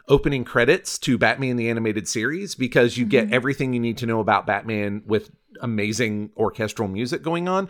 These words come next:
Speaker 2: Yeah.
Speaker 1: And one of the things is two guys pull guns on him and he hits them with boomerangs and then knocks them out.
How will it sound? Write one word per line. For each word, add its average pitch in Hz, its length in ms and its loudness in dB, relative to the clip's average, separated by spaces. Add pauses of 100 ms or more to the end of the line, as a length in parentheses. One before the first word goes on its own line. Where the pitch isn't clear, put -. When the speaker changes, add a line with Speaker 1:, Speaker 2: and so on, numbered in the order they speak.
(220)
Speaker 2:
Yeah. 196 160 0
Speaker 1:
And 135 220 2
one 185 160 4
of 196 80 4
the 160 80 0
things 208 400 0
is 113 220 4
two 208 180 -2
guys 170 300 4
pull 143 220 2
guns 180 300 2
on 120 180 2
him 113 260 0
and 120 140 -2
he 175 160 -2
hits 202 280 -2
them 160 220 0
with 113 180 -2
boomerangs 120 680 0
and 139 180 -2
then 131 200 0
knocks 170 300 4
them 139 140 0
out. 170 300 2